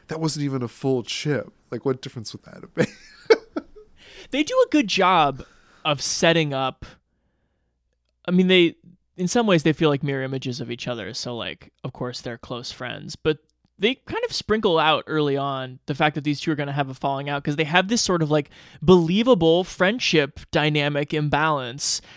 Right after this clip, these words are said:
Speaker 2: where Romy is, like, a little bossier and judgmental, and Michelle clearly kind of goes along with, like, whatever she wants. Um, when, when this, when the falling out does actually happen, as ridiculous as it is, of being like,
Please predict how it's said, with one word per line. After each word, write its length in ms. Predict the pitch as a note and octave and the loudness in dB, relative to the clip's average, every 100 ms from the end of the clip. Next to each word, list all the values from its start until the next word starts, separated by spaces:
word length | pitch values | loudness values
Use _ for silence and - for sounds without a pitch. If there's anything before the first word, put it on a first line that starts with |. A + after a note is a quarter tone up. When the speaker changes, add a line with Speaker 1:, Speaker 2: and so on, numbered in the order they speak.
| - | -2
Speaker 2:
where 140 | E3 | 2
Romy 380 | D#3 D3+ E3 F3+ | 4 4 4 2
is, 80 | F3+ | 2
like, 100 | F#3 | 2
a 60 | F3+ | 2
little 280 | C#3+ D#3 F3 | 2 2 2
bossier 580 | D3 C3+ D#3 - D#3 | 2 2 0 -2 0
and 100 | D3+ | 0
judgmental, 800 | C#3+ D3+ C#3 C#3+ C3+ C#3 C3 C3+ | 2 0 0 -6 -8 -6 -6 -6
and 80 | C3+ | -6
Michelle 320 | C#3 D#3+ D3 | -2 2 2
clearly 320 | - D#3+ D3+ | 2 -2 -2
kind 220 | D3+ D#3+ D3+ | -2 -2 0
of 60 | |
goes 200 | D3 D3+ D3+ | 2 2 2
along 520 | C#3+ C#3+ C#3 C#3 C#3+ - - - - | 0 0 0 -4 -8 -14 -20 -20 -2
with, 420 | C#3+ C3+ - - - | 2 2 -2 -14 -8
like, 240 | - - | -8 -4
whatever 640 | C#3+ C#3+ C#3+ D3 D3+ D3+ - _ _ | 0 2 4 2 -2 -4 -8 _ _
she 220 | - F#3 | -2 0
wants. 600 | D#3 B2+ A2+ C3+ - - - _ _ _ - | 0 -2 -6 -8 -6 -6 -10 _ _ _ -2
Um, 600 | C3+ C3 B2+ B2+ A#2+ B2 _ _ _ | 0 2 0 -4 -12 -20 _ _ _
when, 260 | E3+ G3+ G#3 | 2 2 4
when 200 | G3 G#3 | 2 4
this, 180 | G3 E3+ | 2 2
when 140 | F#3+ | 4
the 60 | F#3+ | 4
falling 320 | A3 G#3+ G3+ | 6 6 6
out 180 | G3 D#3+ | 6 6
does 220 | E3+ E3+ | 4 4
actually 420 | - D#3+ - D#3+ D3 | 4 2 2 -2 0
happen, 600 | D#3 E3+ - B2+ C3 - | 2 0 0 -8 -10 -4
as 140 | D3+ C#3 | -2 0
ridiculous 540 | C3 D3+ D#3+ D3 C#3 | 0 0 2 0 2
as 140 | C#3+ | 2
it 100 | C#3 | 2
is, 260 | C#3 D3 C3 | 4 4 2
of 140 | C3 - | -6 -8
being 180 | C3+ B2+ | -8 -6
like, 360 | B2 A#2+ - | -8 -10 -14